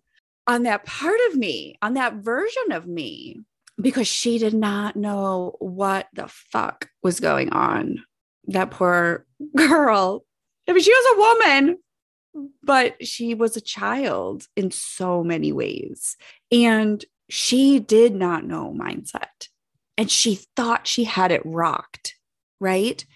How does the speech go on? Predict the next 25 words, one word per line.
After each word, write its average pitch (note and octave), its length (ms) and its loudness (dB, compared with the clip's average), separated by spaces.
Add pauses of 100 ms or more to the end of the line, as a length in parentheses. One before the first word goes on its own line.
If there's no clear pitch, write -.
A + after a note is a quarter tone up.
(260)
She E4+ 580 2
thought A#3+ 300 -2
mindset G#3+ 560 -4
was F#3+ 240 -10
actually F#3 480 -6
positive - 560 -6
thinking. - 560 -10 (640)
She F4+ 600 4
thought A#3 320 2
her B3 540 2
master A3 880 -2
skill E3+ 340 -2
set D#3+ 440 0 (420)
was B3+ 80 0
that C#4 120 2
she D4 140 0
could D4 140 -2
take D4+ 280 -4
the C4+ 120 -4
shittiest - 960 0 (140)
of F#3+ 180 -2 (140)
people, F#4+ 880 2
circumstances, G#3+ 1160 -2
and F#3 180 -6
situations C4 1120 0